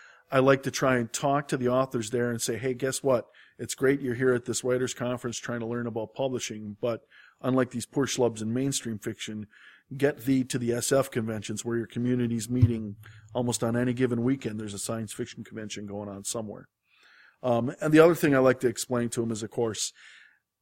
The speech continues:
it means a lot more to actually sit down and chat with me and show you have an understanding of what you're talking about and are a reasonably intelligent human being than it would to pitch me a book.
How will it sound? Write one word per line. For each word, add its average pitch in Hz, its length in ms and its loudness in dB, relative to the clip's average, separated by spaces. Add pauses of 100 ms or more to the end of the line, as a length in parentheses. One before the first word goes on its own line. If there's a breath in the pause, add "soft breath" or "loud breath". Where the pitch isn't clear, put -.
(360)
it 185 220 -10
means 170 400 2
a 151 40 4
lot 151 320 6
more 143 300 4
to 139 200 -2
actually 127 420 -2
sit - 440 0
down 139 520 4
and 117 320 0
chat 156 440 0
with 131 280 -2
me 117 400 -2 (420 soft breath)
and 123 140 -4
show 156 240 8
you 143 160 6
have 131 200 6
an 131 80 0
understanding 147 560 2
of 127 60 0
what 127 180 4
you're 120 60 -2
talking 123 460 -2
about 117 380 2 (500 soft breath)
and 127 200 4
are 123 360 6
a 123 40 4
reasonably 135 440 4
intelligent 120 500 0
human 110 260 -2
being 120 360 0
than 113 120 -4
it 113 100 -4
would 120 300 0 (320 soft breath)
to 127 80 -4
pitch 143 320 2
me 131 100 2
a 113 80 0
book. 107 420 -6